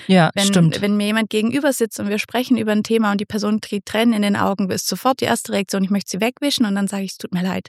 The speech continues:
Speaker 1: Ja, ja.
Speaker 2: Ähm, und dafür, ich möchte eine Welt, in dem, in das nicht mehr die erste Reaktion ist, weil es einfach das Schönste ist, wenn sich Emotionen zeigen dürfen, weil das auch bedeutet, dass,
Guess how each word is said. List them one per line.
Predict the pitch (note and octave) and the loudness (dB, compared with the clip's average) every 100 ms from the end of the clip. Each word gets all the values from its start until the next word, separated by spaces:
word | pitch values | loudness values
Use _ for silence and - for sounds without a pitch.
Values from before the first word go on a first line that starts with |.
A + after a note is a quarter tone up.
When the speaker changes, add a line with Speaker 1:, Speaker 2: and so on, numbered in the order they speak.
| - | 2
Speaker 1:
Ja, | F3 E3 F3 - _ | 4 4 2 -6 _
ja. | G3+ G3 | 2 2
Speaker 2:
Ähm, | F#3 G#3 | 0 -2
und | G#3 | 0
dafür, | A#3 B3 G3+ _ _ _ _ _ _ _ _ _ | 2 2 -2 _ _ _ _ _ _ _ _ _
ich | A#3+ | 2
möchte | B3 - - | 2 2 0
eine | A#3 A#3 | 2 0
Welt, | A#3 B3+ B3 | 0 -2 -2
in | G#3+ | -2
dem, | A3+ A3 A3 - | -2 -2 -2 -2
in | G#3 | -4
das | A3 G#3 | -2 0
nicht | A3+ A3+ | 0 2
mehr | A#3 | 2
die | G#3 | 0
erste | - - G#3 | -2 -8 -6
Reaktion | G3+ G3 - A#3+ G#3 | -4 -4 0 2 2
ist, | - | 2
weil | G3 | -2
es | - | 2
einfach | G#3+ G#3 | 0 0
das | G#3+ - | -4 -2
Schönste | A#3+ D4 D#4 A3 | 2 2 2 -2
ist, | - | 0
wenn | G#3 | -2
sich | G3+ - | -2 -2
Emotionen | G#3 G3+ G#3+ G#3 | -2 -2 -2 -2
zeigen | - A3+ C4+ C4 | 0 0 2 2
dürfen, | A#3 A3+ | 0 0
weil | A3 | -2
das | G#3 - | -2 -4
auch | G#3 | -4
bedeutet, | A3+ G3+ G#3 A#3+ G#3+ | -4 -2 -2 -2 -6
dass, | G#3 G3+ | -4 -6